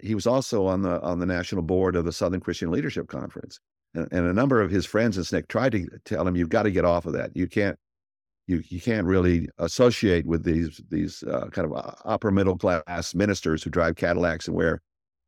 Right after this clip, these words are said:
wear, you know, fancy suits and ties." But John n-, never, never did that. He wouldn't, he would not,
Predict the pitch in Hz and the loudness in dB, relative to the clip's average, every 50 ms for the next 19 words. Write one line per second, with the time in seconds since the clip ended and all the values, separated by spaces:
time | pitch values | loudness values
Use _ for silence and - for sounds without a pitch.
0 | _ - 80 80 80 87 - _ - - - - - - 85 80 78 - - 90 | _ -4 -2 0 0 0 -4 _ -14 -20 -20 -20 -10 -6 -4 -4 -4 -2 0 0
1 | 90 87 - - 85 80 - - 131 120 113 82 - - 82 80 76 123 123 131 | 0 0 0 -2 -2 0 2 4 4 4 4 2 -2 -6 -6 -4 -2 0 0 0
2 | 131 117 95 85 80 78 - - 78 90 82 82 113 107 120 127 123 92 - 98 | 0 0 0 0 0 -2 -4 -4 -4 -4 0 2 2 2 4 2 2 2 0 -4
3 | 95 85 - - 101 117 117 113 107 101 85 - - 92 107 113 107 101 110 104 | -6 -6 -2 0 2 2 4 4 4 2 2 2 0 0 2 2 4 4 4 4
4 | 87 85 65 57 73 85 87 95 101 95 78 82 85 101 95 92 101 101 85 92 | 4 2 0 0 -2 0 2 2 2 0 -2 -4 -2 0 2 4 4 4 2 2
5 | 92 85 80 69 58 - | 0 0 0 -2 -4 -8